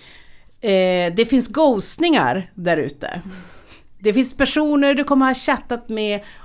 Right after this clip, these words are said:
och känt: här finns det något som du aldrig kommer se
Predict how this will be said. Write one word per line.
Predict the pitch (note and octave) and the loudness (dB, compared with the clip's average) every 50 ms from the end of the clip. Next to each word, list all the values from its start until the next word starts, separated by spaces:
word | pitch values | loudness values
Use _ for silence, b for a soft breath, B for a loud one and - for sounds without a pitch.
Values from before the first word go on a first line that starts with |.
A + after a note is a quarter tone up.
| B B | B B
och | A#3 G#3+ | -6 -6
känt: | - - - G3+ F#3 F3+ F3+ F3+ F3 - - b b b b b | -4 -2 -2 0 0 0 -2 -4 -6 -10 -14 b b b b b
här | - - C4 C#4 C4+ C4 | -8 -2 0 0 0 0
finns | C4+ - C#4+ C#4 C4 B3 A#3 - | -2 -2 0 0 0 0 -2 -2
det | - G3 | -2 -2
något | F3+ E3+ D3 C3+ C#3+ C#3+ - - - - | 0 0 -2 -2 -4 -4 -6 -10 -14 -10
som | - A#3 A3 | -6 -4 -2
du | A3+ A3+ - | -2 -2 0
aldrig | - B3 A3+ F#3+ F3+ E3+ D#3+ D#3 D#3+ D#3 D#3 - - - | 0 0 2 2 0 -2 -4 -4 -6 -6 -8 -10 -18 -16
kommer | - - F3 E3+ E3 | -10 -6 -6 -6 -6
se | E3 - - C#3 C3+ C#3 C3 - | -6 -6 -8 -6 -6 -8 -10 -12